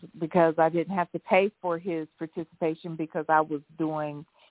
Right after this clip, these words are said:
you know, paperwork for the program. So here I was managing, um, my work life. Um, at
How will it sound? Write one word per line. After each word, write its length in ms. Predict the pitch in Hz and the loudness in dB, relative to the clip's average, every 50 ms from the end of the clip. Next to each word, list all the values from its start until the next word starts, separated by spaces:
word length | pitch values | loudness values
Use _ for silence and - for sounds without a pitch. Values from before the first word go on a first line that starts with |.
| _ | _
you 80 | - 170 | -6 -2
know, 120 | 165 151 | -2 -2
paperwork 640 | 143 - - 208 226 220 - 190 160 156 147 123 - _ | -2 0 0 0 0 0 -2 -8 -6 -6 -6 -6 -8 _
for 120 | - 151 | -12 -12
the 80 | 143 143 | -12 -12
program. 640 | - - 165 147 139 135 147 139 139 135 151 160 - _ | -6 -4 -4 -4 -4 -6 -10 -14 -14 -14 -14 -16 -14 _
So 260 | - 170 165 156 151 - _ _ - - - _ _ - - | 2 4 4 4 2 0 _ _ -20 -20 -20 _ _ -20 -2
here 180 | - 196 202 214 | 2 2 4 6
I 100 | 208 202 | 4 4
was 300 | 196 190 190 180 180 175 170 | 2 0 -4 -6 -6 -8 -10
managing, 800 | 160 160 170 175 180 190 190 185 _ 180 175 170 170 165 165 175 - _ _ _ _ _ _ - | -12 -10 -10 -8 -8 -10 -10 -12 _ -12 -12 -10 -12 -14 -16 -18 -20 _ _ _ _ _ _ -8
um, 560 | 175 165 160 156 147 147 143 143 139 143 - _ _ _ _ _ _ _ _ _ _ _ | -6 -4 -4 -4 -4 -6 -8 -10 -14 -18 -20 _ _ _ _ _ _ _ _ _ _ _
my 160 | - 156 143 143 | -10 -8 -6 -2
work 300 | 151 185 214 226 226 - - | 2 4 4 4 4 0 0
life. 360 | 220 208 196 196 196 208 226 - _ _ _ _ _ _ _ _ _ _ _ _ _ _ - | 2 2 4 4 2 -2 -6 -10 _ _ _ _ _ _ _ _ _ _ _ _ _ _ -20
Um, 260 | 156 151 147 139 127 | -20 -18 -16 -14 -10
at 160 | 127 156 156 | -10 -10 -10